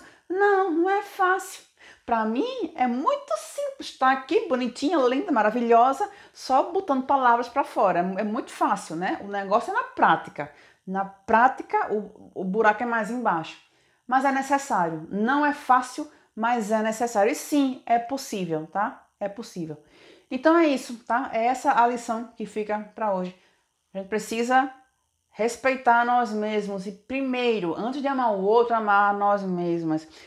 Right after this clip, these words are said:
Antes de tentar ser feliz com o outro, ser feliz com a gente mesmo, ok? Bom, quero agradecer imensamente a Maria que mandou o relato dela pra cá, tá, Maria? Muitíssimo obrigada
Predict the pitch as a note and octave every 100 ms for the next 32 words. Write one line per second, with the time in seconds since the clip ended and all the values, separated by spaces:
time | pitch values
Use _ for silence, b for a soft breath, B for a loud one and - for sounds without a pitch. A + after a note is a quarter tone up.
0 | B B A3+ C#4+ C#4+ A#3 A#3 - C4+ B3+
1 | C4 C4+ C#4 C4+ B3+ A#3+ A#3 - G3+ F3+
2 | F#3+ A3+ A#3 G3+ F#3+ A#3 A#3 A#3 A3+ G#3+
3 | A3+ - A3+ A3 A3 F#3 G#3+ G#3 G3+ F3
4 | E3+ D#3 - _ _ - E3 A#3 C#4+ F4
5 | B B B B B G#3 D#4 C#4 A#3 C#4+
6 | C#4+ C#4+ C#4+ C#4+ C#4 C4 C4 C#4 D#4 D#4
7 | D#4+ C#4 C4 B3+ A#3+ F#3 _ _ _ _
8 | _ _ - F#3 G#3 G3+ G3+ G#3 G3+ F#3
9 | F#3+ F#3+ - - - F3+ G3 F#3+ F#3 F#3
10 | F3+ F3+ F3+ F3+ F3+ F3+ F3+ G#3 G3 F3+
11 | F3+ F#3+ G#3+ G#3+ G3+ G3+ F#3+ F#3 F#3